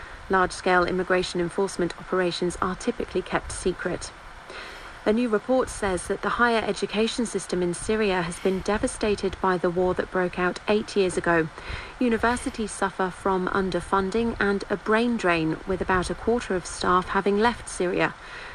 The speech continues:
Corruption and militarization of the campuses further undermine the sector. One of the report's recommendations is for Syrian universities to breathe new life in partnerships with other Mi-, Middle Eastern and Western universities.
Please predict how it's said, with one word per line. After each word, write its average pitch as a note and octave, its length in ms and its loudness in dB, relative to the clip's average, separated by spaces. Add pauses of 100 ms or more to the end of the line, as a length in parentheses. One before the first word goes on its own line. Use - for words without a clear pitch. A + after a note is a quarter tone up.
(140)
Corruption G#3+ 540 2
and F#3 360 2
militarization F#3 920 0
of F#3+ 200 -4
the A#3+ 80 0
campuses F3+ 640 0
further A3 400 2
undermine G3+ 500 2
the F3 80 0
sector. E3+ 520 -2 (580)
One C4+ 140 6
of A3+ 80 -2
the A3+ 100 4
report's A3 400 2
recommendations F#3+ 920 0
is F#3 280 0
for F#3+ 220 -2
Syrian G3+ 500 2
universities F3+ 800 0
to - 100 -6
breathe A#3 340 0
new G#3+ 160 4
life A#3+ 300 2
in F#3 140 -2
partnerships - 640 0
with F#3 260 0
other A#3 180 0
Mi-, F#3 260 0
Middle F#3 300 0
Eastern F3 360 -2
and E3+ 280 0
Western F3 460 -2
universities. F3 880 0